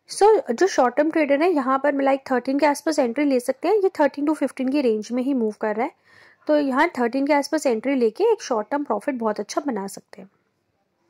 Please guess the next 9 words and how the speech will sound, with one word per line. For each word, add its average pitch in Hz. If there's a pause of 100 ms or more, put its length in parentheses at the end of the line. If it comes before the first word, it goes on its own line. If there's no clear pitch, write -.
(560)
कंपनी 285
ने 415
अपनी 381
प्रेजेंटेशन 269
भी, 320
अ, 240
अपडेट 233
करी 233
थी, 370